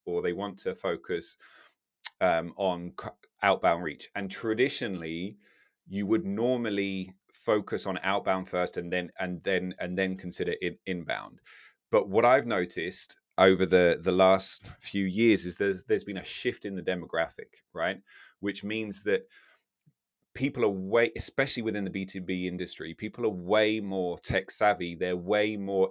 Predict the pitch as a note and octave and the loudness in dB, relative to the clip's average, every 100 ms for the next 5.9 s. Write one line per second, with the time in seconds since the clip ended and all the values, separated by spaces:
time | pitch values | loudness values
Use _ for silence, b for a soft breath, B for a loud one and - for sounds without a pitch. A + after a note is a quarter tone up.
0 | - A2+ G#2 G2 G2 F#2 - E2+ F2 F2 | 2 0 0 -2 0 0 -2 -8 -6 -6
1 | - G2 F#2+ F#2 - F2+ F2+ F2+ - G2+ | -8 -6 -6 -6 -6 -4 -2 -4 -2 -2
2 | F#2+ F#2+ - F2 D#2+ - F2 D#2 - D2+ | -2 -4 -10 -10 -10 -4 -4 -4 -12 -16
3 | C#2+ - - - - - - b _ F#2 | -20 -10 -8 -8 -10 -18 -20 b _ -4
4 | F2 D#2+ - B2+ F#2 B1 - b b - | -4 -8 -2 0 0 -4 -16 b b 0
5 | C3 C3 A2+ B2+ A2 G2 - F#2+ | 0 0 -4 -4 -4 -6 0 0